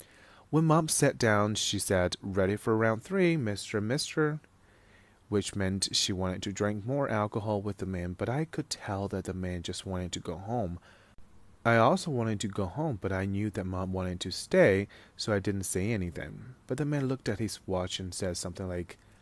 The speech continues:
"I'd love to stay, but the girls are probably up worrying about me," which seems like something a normal parent would say, especially since his girls don't have a mom.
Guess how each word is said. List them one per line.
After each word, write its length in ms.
"I'd 140
love 220
to 120
stay, 360
but 200
the 80
girls 400
are 140
probably 420
up 260
worrying 320
about 320
me," 320
which 340
seems 360
like 260
something 600
a 40
normal 440
parent 360
would 180
say, 360
especially 460
since 220
his 180
girls 500
don't 260
have 220
a 60
mom. 320